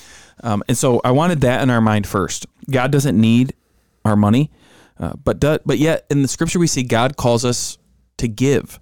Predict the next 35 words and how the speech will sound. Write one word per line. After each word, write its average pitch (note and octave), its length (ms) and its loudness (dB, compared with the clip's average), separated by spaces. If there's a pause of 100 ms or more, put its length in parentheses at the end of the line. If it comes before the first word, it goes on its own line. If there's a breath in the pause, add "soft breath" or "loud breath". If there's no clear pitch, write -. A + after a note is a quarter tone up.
(280 soft breath)
And A2+ 100 -4
there's A2+ 140 0
an A2+ 60 -2
act A2+ 180 -2
of G2 80 -8
faith, D#3 440 -2
there's G2+ 160 -4
an G#2 80 -4
act G#2 160 -6
of G#2 80 -10
generosity, B2+ 840 -2 (280 loud breath)
there's G#2 140 -6
an A2+ 60 0
act G#2+ 160 -2
of G2+ 100 -6
love, A#2+ 440 0 (260 loud breath)
uh, F#2+ 140 -12
towards G#2+ 320 -4
other G#2+ 200 -2
people B2 520 0 (200 soft breath)
that A2 200 -4
God A#2+ 360 0 (400)
encourages C3+ 640 0
us G#2+ 400 -2 (160)
all B2+ 220 2
throughout G#2+ 560 -2
scripture, - 680 -6 (380 soft breath)
uh, G2+ 140 -2
to - 120 -8
be A2 140 0
a G2 60 0
part G#2+ 260 -2
of G2 80 -4
and G2 140 -2
do. G#2 280 0